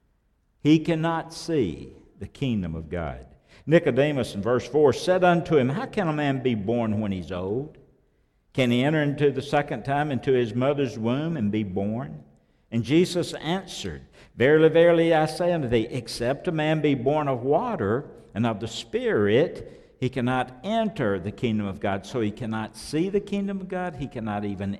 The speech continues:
enter the kingdom of God until he's born again. Verse six, "That which is born of flesh is flesh. That which is born of spirit is spirit. Marvel not that I say unto thee."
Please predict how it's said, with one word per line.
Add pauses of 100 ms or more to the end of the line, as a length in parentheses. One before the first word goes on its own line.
enter
the
kingdom
of
God
until
he's
born
again. (760)
Verse
six,
"That
which
is
born
of
flesh
is
flesh. (720)
That
which
is
born
of
spirit
is
spirit. (680)
Marvel
not
that
I
say
unto
thee."